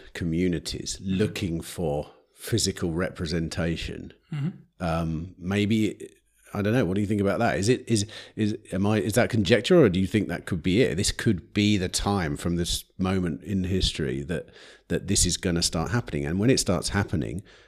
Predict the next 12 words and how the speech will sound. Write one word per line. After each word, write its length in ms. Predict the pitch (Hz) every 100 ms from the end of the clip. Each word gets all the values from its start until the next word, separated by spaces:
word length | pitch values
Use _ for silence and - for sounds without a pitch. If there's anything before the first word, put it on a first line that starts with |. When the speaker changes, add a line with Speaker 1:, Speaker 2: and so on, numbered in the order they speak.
| _ _ _
Speaker 1:
naturally 580 | 104 117 135 - 85 80
people 280 | 104 90 95
are 40 |
gonna 160 | 92 90
be 80 | 90
looking 640 | 95 - 82 85 - -
to 100 | -
maybe 320 | 92 90 82 85
create 320 | - 92 87
their 140 | 87
own 140 | 90 87
regulations, 680 | 92 92 113 110 - -